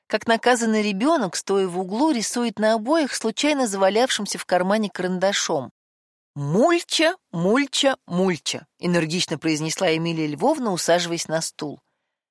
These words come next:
Зиганшин, скептически подняв бровь, тоже сел и в один глоток опустошил свою чашку. Лиза усмехнулась. Кажется, на почве садоводства эти двое стали непримиримыми врагами.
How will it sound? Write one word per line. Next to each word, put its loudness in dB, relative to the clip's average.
Зиганшин, 0
скептически -6
подняв 0
бровь, 0
тоже 0
сел -2
и -2
в 6
один 4
глоток 2
опустошил -2
свою -4
чашку. -6
Лиза 0
усмехнулась. -6
Кажется, 2
на 6
почве -2
садоводства 0
эти 0
двое 0
стали 2
непримиримыми 0
врагами. 0